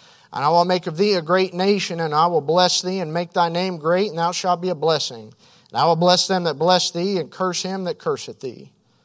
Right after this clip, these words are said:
And in thee shall all fam-, families of the earth be blessed. Now, Abraham had no sons in this time. And God, back in Genesis chapter number twelve, had already told him, "I'm gonna give you a son."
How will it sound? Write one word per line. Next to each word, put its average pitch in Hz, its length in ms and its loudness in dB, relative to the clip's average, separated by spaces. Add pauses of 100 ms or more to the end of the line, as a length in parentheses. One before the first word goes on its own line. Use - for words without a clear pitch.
(480)
And 135 120 -8
in 156 240 -6
thee 175 280 -4
shall 147 200 2
all 160 200 4
fam-, 165 320 -6
families 165 560 -6
of 139 60 -10
the 143 100 -6
earth 165 240 -4
be 160 100 -12
blessed. 143 500 -6
Now, 127 100 -12
Abraham 156 480 -6
had 135 160 -8
no 156 140 -6
sons 139 440 -8
in 127 80 -14
this 131 160 -8
time. 151 380 -16 (1120)
And 117 120 -16
God, 160 300 6
back 170 240 2
in 151 80 -8
Genesis 165 420 -4
chapter 175 300 -2
number 170 240 -6
twelve, 185 380 2
had 156 80 -2
already 165 240 -2
told 185 260 -4
him, 151 100 -8
"I'm 180 100 -2
gonna 175 120 -8
give 165 240 -10
you 180 120 -12
a - 60 -12
son." 151 480 -14